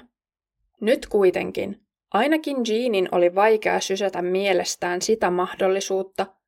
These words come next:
että kenties taustalla oli sittenkin jotain selittämätöntä.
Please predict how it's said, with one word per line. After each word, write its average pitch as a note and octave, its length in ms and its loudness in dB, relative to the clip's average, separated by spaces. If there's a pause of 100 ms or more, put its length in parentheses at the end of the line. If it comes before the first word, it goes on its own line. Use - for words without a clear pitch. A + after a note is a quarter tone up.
(120)
että F#3+ 220 0
kenties C4+ 560 4
taustalla G#3 640 2
oli F#3 200 2
sittenkin F#3 720 0
jotain A#3 400 -2
selittämätöntä. - 1040 -4